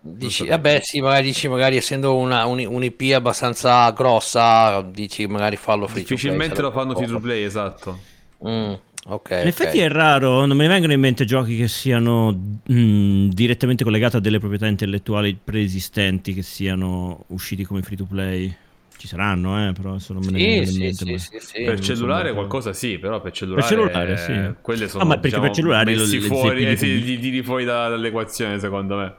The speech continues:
Speaker 3: Eh, eh, ma perché le zeppi di pubblicità direttamente, ma giochi P C non lo puoi fare.
Speaker 1: Eh, no.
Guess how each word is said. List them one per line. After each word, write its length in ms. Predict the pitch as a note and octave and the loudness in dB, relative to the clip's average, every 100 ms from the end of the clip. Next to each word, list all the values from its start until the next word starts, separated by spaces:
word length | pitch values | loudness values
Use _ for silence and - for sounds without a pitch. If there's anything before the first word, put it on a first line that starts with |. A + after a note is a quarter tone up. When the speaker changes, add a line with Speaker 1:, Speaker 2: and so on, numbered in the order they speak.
| - | -16
Speaker 3:
Eh, 120 | - - - | -16 -14 -8
eh, 80 | C3 | -2
ma 120 | D3+ | 0
perché 200 | B2 C#3+ | 0 0
le 120 | C#3 | 0
zeppi 240 | A2+ C3+ C#3 | 0 0 0
di 100 | A#2+ | -2
pubblicità 540 | A2+ A2+ G#2 C#3+ C3 | 0 0 0 2 0
direttamente, 560 | G2+ G2+ - A2 G#2 F#2+ | 0 -4 -6 -6 -6 -8
ma 100 | F#2+ | -10
giochi 200 | F#2 F#2+ | -10 -10
P 60 | F#2 | -10
C 80 | A2 | -8
non 140 | A2+ | -4
lo 60 | G2 | -4
puoi 140 | G2+ | -4
fare. 560 | G2+ F2+ F2+ F#2 G2+ - _ - - - | -4 -2 -2 0 -2 -4 _ -20 -20 -16
Speaker 1:
Eh, 100 | G2+ | -12
no. 280 | F#2+ F#2+ - | -10 -10 -12